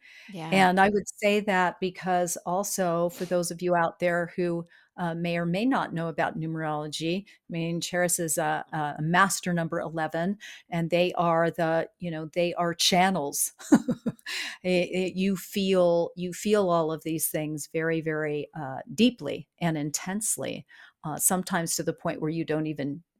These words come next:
Speaker 2: know what, why, when, where, how, right? And yet
Speaker 1: Mm-hmm.
Speaker 2: there it is. So you're feeling it very much so. Um, the,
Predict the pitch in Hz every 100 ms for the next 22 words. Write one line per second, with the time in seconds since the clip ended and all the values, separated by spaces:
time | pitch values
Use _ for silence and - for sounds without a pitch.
0 | - 170 160 151 151 151 - _ _ 156
1 | 170 156 156 151 156 156 151 165 160 151
2 | 143 190 180 - 170 - - 139 151 208
3 | - - 160 156 151 156 202 190 - 160
4 | 151 156 160 143 147 - 156 151 151 -
5 | 156 156 151 - 151 147 151 147 - -
6 | 143 147 - - - - - - 180 170
7 | 165 165 - - - _ 277 202 208